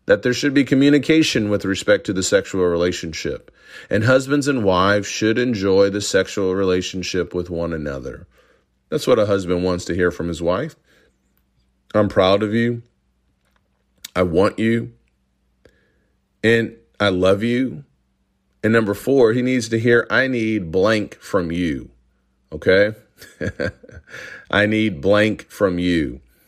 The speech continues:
Uh, a preacher friend told me that someone else had described men as waffles and women as spaghetti.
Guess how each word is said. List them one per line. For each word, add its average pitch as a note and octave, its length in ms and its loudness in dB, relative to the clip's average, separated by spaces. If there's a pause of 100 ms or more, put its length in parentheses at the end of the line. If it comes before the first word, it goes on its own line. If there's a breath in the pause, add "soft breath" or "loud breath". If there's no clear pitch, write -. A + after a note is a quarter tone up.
(260 soft breath)
Uh, E2+ 220 2
a F2 100 0
preacher G#2 320 0
friend F#2+ 320 0
told G2 200 4
me F#2+ 160 -2
that F2+ 360 2 (240 loud breath)
someone G#2+ 380 2
else A2 240 2
had F#2+ 160 2
described F#2+ 440 0
men F#2+ 200 -2
as F2+ 160 -4
waffles F2 840 -2
and E2+ 220 -8
women F#2+ 400 0
as E2 540 -2 (100)
spaghetti. D2+ 800 -2